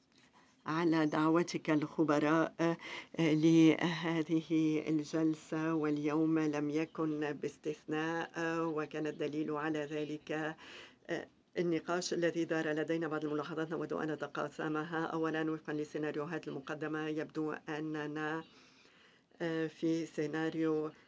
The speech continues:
نزاع وشيك ومفتوح في الفضاء الخارجي، ونود أن نكرر أهمية الالتزام الدولي بعدم وضع أسلحة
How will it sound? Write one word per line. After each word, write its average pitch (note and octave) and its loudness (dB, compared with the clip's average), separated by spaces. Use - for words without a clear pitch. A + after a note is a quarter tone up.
نزاع D3+ 0
وشيك D3+ -4
ومفتوح D#3+ -2
في D#3 -6
الفضاء D#3 -4
الخارجي، D#3 -4
ونود D#3 -2
أن D#3+ -4
نكرر D3+ -4
أهمية D#3 -4
الالتزام D3+ -6
الدولي D3 -4
بعدم D#3+ -2
وضع D#3 -2
أسلحة E3 -4